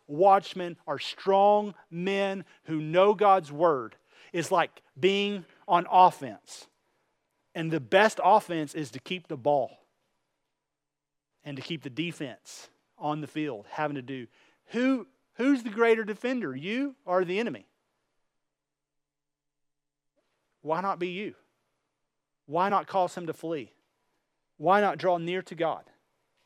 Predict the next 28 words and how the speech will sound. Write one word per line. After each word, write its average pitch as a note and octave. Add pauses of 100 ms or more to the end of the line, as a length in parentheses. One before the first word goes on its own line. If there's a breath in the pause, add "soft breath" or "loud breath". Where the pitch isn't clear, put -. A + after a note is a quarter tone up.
(760)
Why F3
not F3+
draw F3+
near F3
through D#3+
his C#3
word C3+ (180)
and C#3
cause D#3
the C3
enemy D3 (460)
to C#3
run? B2 (1080)
Did D3
y'all F3+
know E3+
that's D#3
possible? D3 (400)
It D3
is C3
possible. - (800)
And D3
I D3+
encourage E3
you C#3+
to C#3
be C#3+
a B2+